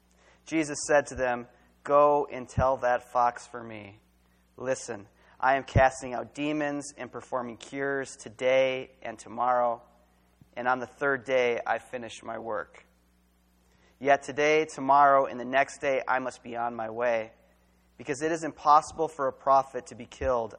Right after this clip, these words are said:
outside Jerusalem." "Jerusalem, Jerusalem,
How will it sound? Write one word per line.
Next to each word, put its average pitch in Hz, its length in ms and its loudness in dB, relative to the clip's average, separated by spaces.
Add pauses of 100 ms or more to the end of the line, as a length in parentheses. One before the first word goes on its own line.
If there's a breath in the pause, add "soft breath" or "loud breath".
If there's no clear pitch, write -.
outside 117 600 -2
Jerusalem." - 640 -16 (1400 soft breath)
"Jerusalem, 120 960 -8 (340)
Jerusalem, 110 760 -12